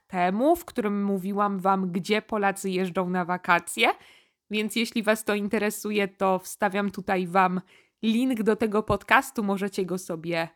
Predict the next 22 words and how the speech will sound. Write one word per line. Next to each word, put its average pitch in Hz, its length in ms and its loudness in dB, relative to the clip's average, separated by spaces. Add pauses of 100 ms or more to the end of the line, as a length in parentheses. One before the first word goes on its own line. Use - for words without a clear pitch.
(120)
posłuchać. - 880 -4 (400)
Kiedy 254 220 0
ja 320 280 4
byłam 302 360 4
mała, 180 380 2
to 185 340 0
bardzo, 202 360 -2
bardzo 196 300 -2
często 190 340 -2
jeździłam 190 460 0
na 180 120 0
wakacje 175 520 -2
właśnie 165 380 -8
w - 140 -20
Polsce 180 600 0 (140)
i 262 240 0
zwykle 190 460 -2
jeździłam 175 680 0
na 170 100 -2
wakacje 170 680 -4 (420)
nad 196 300 2
morze. - 500 -2